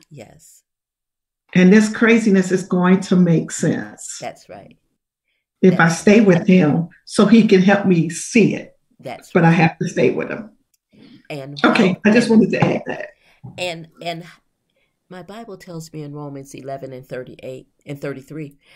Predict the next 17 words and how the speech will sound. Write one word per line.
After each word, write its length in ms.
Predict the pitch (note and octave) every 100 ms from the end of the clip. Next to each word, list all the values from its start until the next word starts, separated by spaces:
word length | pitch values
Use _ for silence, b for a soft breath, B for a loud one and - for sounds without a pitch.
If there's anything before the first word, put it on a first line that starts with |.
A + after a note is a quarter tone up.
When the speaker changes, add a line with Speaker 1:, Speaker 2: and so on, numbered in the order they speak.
| b
Speaker 1:
that 180 | C3 B2+
God 320 | C#3+ C#3+ C#3+
knows 280 | C#3 C3+ C#3
all 300 | - C#3 C3
things. 380 | C3+ C#3+ C#3 C#3+
He 120 | D#3+ D3+
knows 280 | A#2+ B2+
the 80 | -
past, 460 | - D3 B2+ A#2+ -
he 80 | C3+
knows 220 | A#2+ A#2+
the 100 | -
present, 420 | - C#3 C3+ C3+
he 80 | C#3+
knows 280 | C3 B2+ -
the 80 |
future, 640 | A#2+ D#3 D3+ C#3 G#2+ D#2